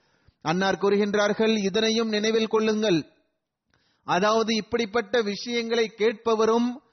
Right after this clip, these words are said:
பேசக்கூடியவரை போன்றவரே ஆவார். எவர்கள் நாவினால் இவ்விஷயங்களை கூறுகின்றனரோ, அவர்கள் நிச்சயமாக கேள்வி கணக்கின் கீழ் வருகின்றனர். அவர்கள் வெளிப்படையாகவே தண்டனைக்கு கீழ் வந்து விடுகின்றனர்.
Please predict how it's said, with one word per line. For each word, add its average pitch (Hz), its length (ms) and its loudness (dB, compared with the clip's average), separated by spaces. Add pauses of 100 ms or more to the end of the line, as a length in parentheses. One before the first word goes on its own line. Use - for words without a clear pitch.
(540)
பேசக்கூடியவரை 240 1040 2 (140)
போன்றவரே 214 680 2
ஆவார். 190 400 2 (1000)
எவர்கள் 233 600 2
நாவினால் 226 580 0
இவ்விஷயங்களை 233 680 0
கூறுகின்றனரோ, 226 840 -2 (360)
அவர்கள் 254 440 0
நிச்சயமாக 262 680 0 (440)
கேள்வி 254 380 2
கணக்கின் 240 500 -2
கீழ் 233 240 0
வருகின்றனர். 202 680 0 (540)
அவர்கள் 226 440 0
வெளிப்படையாகவே 247 1040 0 (380)
தண்டனைக்கு 233 600 -2
கீழ் 226 260 -4
வந்து 202 260 2
விடுகின்றனர். 208 640 2